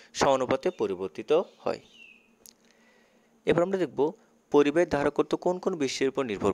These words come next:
করবে। পরিবাহীর ধারকত্ব মোট তিনটি বিষয়ের উপর নির্ভর করে। একটি হচ্ছে পরিবাহীর ক্ষেত্রফল। এটি পরিবাহীর ক্ষেত্রফল যত বেশি হবে, এর ধারকত্ব অবশ্যই তত বেশি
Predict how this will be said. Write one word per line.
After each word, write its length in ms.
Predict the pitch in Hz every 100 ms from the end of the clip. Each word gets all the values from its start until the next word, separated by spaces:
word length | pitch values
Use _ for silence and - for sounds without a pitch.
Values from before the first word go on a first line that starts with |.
| -
করবে। 220 | - - - 104 _ _ _ _ _ _
পরিবাহীর 360 | 135 135 180 185 147
ধারকত্ব 340 | 131 113 113 123
মোট 100 | 120 -
তিনটি 220 | 139 151 143
বিষয়ের 240 | 120 139 120
উপর 100 | 120 98
নির্ভর 220 | 90 98 -
করে। 120 | 92 -
একটি 120 | 113 143
হচ্ছে 160 | 143 165 -
পরিবাহীর 320 | 107 104 107
ক্ষেত্রফল। 420 | - - 104 - - _ _ - - - - _ _ -
এটি 100 | - 143
পরিবাহীর 320 | 120 113 135 -
ক্ষেত্রফল 320 | 131 139 156 135
যত 100 | 101 98
বেশি 180 | - 135
হবে, 160 | 151 151 -
এর 80 | 139 117
ধারকত্ব 360 | 113 - 135 123
অবশ্যই 260 | 127 - 180
তত 120 | 175 117
বেশি 160 | 101